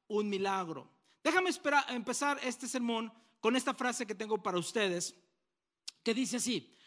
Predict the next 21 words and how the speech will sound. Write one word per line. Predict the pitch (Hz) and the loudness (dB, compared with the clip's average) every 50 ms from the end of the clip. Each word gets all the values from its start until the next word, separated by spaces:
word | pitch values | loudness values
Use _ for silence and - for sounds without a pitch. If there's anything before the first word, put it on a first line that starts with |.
| - - - | -20 -10 -2
"No | - 262 330 | 0 2 2
sabes | 277 349 339 339 349 277 - | 4 4 2 2 2 0 -2
cuánto | - - 302 349 370 381 359 381 359 | -2 0 2 2 2 2 0 -4 -2
necesitas | 359 339 - - 294 240 - 311 294 - 285 262 196 | -2 -2 -2 -2 -2 0 0 0 0 0 -2 -2 0
de | 220 240 214 | -2 -2 0
Dios | 185 220 220 185 165 175 226 - - - - - - _ _ _ _ _ _ _ _ _ - | 2 2 2 2 2 0 -2 -6 -6 -8 -10 -10 -14 _ _ _ _ _ _ _ _ _ 2
hasta | 202 220 165 - 233 - | 4 4 4 2 -2 0
que | - 214 202 | 0 0 2
Dios | 190 226 254 269 285 302 302 311 - - - - - - - - - _ _ _ _ _ _ - | 2 2 2 4 4 4 2 0 0 -2 -4 -4 -6 -8 -10 -12 -18 _ _ _ _ _ _ -4
es | 240 233 214 202 | -2 -2 0 0
lo | 208 190 - - | -2 -4 -4 0
único | 269 269 294 285 311 320 294 320 311 320 330 349 330 285 - _ _ _ _ _ _ _ - | 4 4 6 6 6 4 2 -2 -2 -2 -2 -2 -4 -8 -16 _ _ _ _ _ _ _ -4
que | - 208 180 | -4 -4 -2
te | 196 185 | -4 -4
queda". | - 196 185 170 156 143 131 | -2 -2 -2 -2 -2 -4 -2
No | 160 240 294 220 | 2 2 2 2
sabemos | - - 339 339 330 330 320 294 240 202 - - - - - - _ _ _ _ _ _ _ _ _ _ _ _ | 2 2 0 2 2 2 2 0 0 -4 -8 -10 -14 -16 -16 -18 _ _ _ _ _ _ _ _ _ _ _ _
cuánto | - 220 262 302 339 349 349 - - 349 349 349 349 349 359 - | 2 4 6 6 6 4 -2 -4 -4 -4 -4 -4 -4 -6 -10 -8
necesitamos | - 240 240 233 233 233 - 214 196 - 254 269 262 269 285 285 269 208 | -4 -4 -4 -2 -4 -4 -6 -6 -4 0 2 2 2 2 0 -2 -2 -2
de | 247 254 | -4 -4
Dios | 220 240 247 202 175 175 175 170 - - | -2 -2 0 0 0 -2 -4 -6 -10 -16